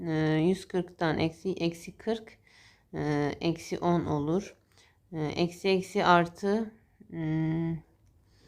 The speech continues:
artı, e, aynı şekilde artı, bir de eksi kırk dört. On yediden çıkarttığımız zaman yirmi iki.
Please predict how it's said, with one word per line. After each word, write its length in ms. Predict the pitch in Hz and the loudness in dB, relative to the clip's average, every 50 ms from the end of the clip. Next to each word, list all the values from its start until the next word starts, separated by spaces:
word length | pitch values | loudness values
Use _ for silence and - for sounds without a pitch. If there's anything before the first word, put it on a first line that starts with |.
| - - - - _ - | -20 -20 -20 -12 _ 2
artı, 460 | 170 180 185 185 180 180 - - 202 202 202 202 202 202 196 185 - | 4 6 6 4 2 0 -4 0 2 4 4 6 6 4 4 2 2
e, 40 | 165 165 165 165 160 156 - | 2 2 2 2 2 0 0
aynı 240 | - 180 185 185 185 | 0 2 4 4 4
şekilde 520 | 180 - 185 175 - - 160 160 156 147 - | 2 2 0 -2 -2 -4 -2 -2 0 0 2
artı, 720 | - 160 160 165 165 - - - 196 196 202 202 202 208 - _ _ _ - - _ _ _ _ | 4 4 4 4 2 -2 -4 0 2 4 4 4 2 -2 -6 _ _ _ -20 -20 _ _ _ _
bir 200 | - 170 170 185 | -4 -2 0 2
de 160 | 175 175 156 156 | 2 4 4 2
eksi 280 | 151 - - - - | 0 -2 -6 -12 -10
kırk 260 | - - 160 160 - | -6 -6 -6 -6 -2
dört. 440 | - 175 190 202 190 - - - - - | 0 0 0 0 0 -4 -12 -16 -10 -4
On 100 | - 180 | 0 2
yediden 480 | 185 190 185 170 170 165 180 180 180 185 | 4 4 4 4 2 4 4 4 4 4
çıkarttığımız 720 | 180 - - - 180 165 156 165 - 185 175 175 180 175 165 | 2 0 0 2 2 2 2 0 -2 0 2 2 2 2 2
zaman 320 | 160 156 156 160 165 170 | 2 2 2 2 2 2
yirmi 380 | 170 170 160 156 151 156 151 156 | 2 2 2 2 2 2 0 0
iki. 500 | 147 147 - - - 196 196 208 208 | -2 -4 -4 -4 0 2 2 2 0